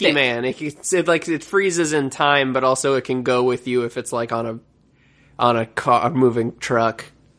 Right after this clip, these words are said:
Speaker 1: It, whatever. He's,
Speaker 2: It fixes
Speaker 1: he's
Speaker 2: thing, everything he touches into place.
Speaker 1: Yeah. And also, much like, um, Superfly, it can, like, send things back,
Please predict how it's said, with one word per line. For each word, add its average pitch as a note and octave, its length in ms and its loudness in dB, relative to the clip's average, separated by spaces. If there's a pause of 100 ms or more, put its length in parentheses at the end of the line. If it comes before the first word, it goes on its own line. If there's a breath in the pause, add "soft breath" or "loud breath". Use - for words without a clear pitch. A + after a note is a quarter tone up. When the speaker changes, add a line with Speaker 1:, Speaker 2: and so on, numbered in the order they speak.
(120)
Speaker 1:
It, F#3 120 -6
whatever. D#3 320 0
He's, G#3+ 160 0
Speaker 2:
It F#3+ 80 -2
fixes A#3 240 0
Speaker 1:
he's D#3 80 -4
Speaker 2:
thing, B3+ 200 0
everything G#3+ 360 2
he G3+ 80 -2
touches F3 320 -2
into D3+ 160 -2
place. A#2+ 480 -4 (360)
Speaker 1:
Yeah. E3 360 0 (760 soft breath)
And A3 200 2
also, F#3+ 600 2
much E3 300 0
like, D#3 280 0
um, B2+ 500 0 (120)
Superfly, F#3+ 800 2 (160 soft breath)
it E3 100 2
can, D#3 220 0
like, C#3 260 0
send C#3 480 0
things B2 320 -2
back, C3 500 -6